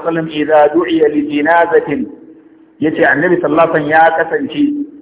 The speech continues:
a ɗabi'ansa a yanda yake yi, in aka zo aka gayyaci, aka faɗa min cewa za a yi wata janaza, wani ya rasu, ana so ya zo shi ne ya yi sallan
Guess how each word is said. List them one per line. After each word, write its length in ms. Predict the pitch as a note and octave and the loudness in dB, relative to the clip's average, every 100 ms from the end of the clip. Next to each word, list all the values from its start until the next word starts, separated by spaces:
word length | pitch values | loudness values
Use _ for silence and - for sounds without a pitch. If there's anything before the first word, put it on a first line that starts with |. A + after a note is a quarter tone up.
| - - - | -20 -18 -2
a 100 | C#3+ D3 | 0 2
ɗabi'ansa 680 | C#3+ E3+ F#3+ E3 D#3+ - C3 | 2 4 2 2 -2 -2 0
a 160 | C3+ | 2
yanda 300 | D#3 G#3 F#3+ | 2 2 2
yake 260 | E3+ E3+ D#3+ | 4 2 2
yi, 300 | C#3+ B2 - | -2 -2 -2
in 140 | F#3+ F#3+ | -4 0
aka 240 | G3 F#3 | 2 2
zo 100 | E3+ F3 | 2 2
aka 180 | F3+ D#3+ | 0 2
gayyaci, 440 | D3+ D3 C#3+ C#3+ | 0 0 -2 -2
aka 200 | F3 F3 | -2 0
faɗa 420 | E3 E3 E3 D#3+ | -2 0 2 2
min 100 | E3 D#3 | 0 -6
cewa 400 | E3 D#3 D3 C#3+ D3 | -2 2 4 4 4
za 260 | F3+ F#3 | 2 4
a 60 | D#3+ | 2
yi 80 | D#3 | 2
wata 260 | D#3+ D#3 D#3+ | 2 2 0
janaza, 560 | D#3 C#3 C#3+ C#3+ C#3 A2 - | 0 0 0 0 -2 -4 -4
wani 240 | C3+ E3+ F3 | 0 0 4
ya 260 | F3 E3+ D#3+ | 6 6 6
rasu, 260 | - C3 - - - - _ _ _ | 2 -4 -6 -10 -20 -20 _ _ _
ana 240 | D#3+ F3 D#3+ E3+ | -2 2 2 2
so 120 | D#3+ | 2
ya 80 | D3 | 4
zo 320 | D3 F3+ F#3 | 4 2 2
shi 240 | F3+ G3+ | 0 0
ne 180 | F#3+ E3+ | 0 0
ya 80 | D3+ | 0
yi 80 | D#3 D#3+ | 0 -2
sallan 320 | F3 F3 | -2 -2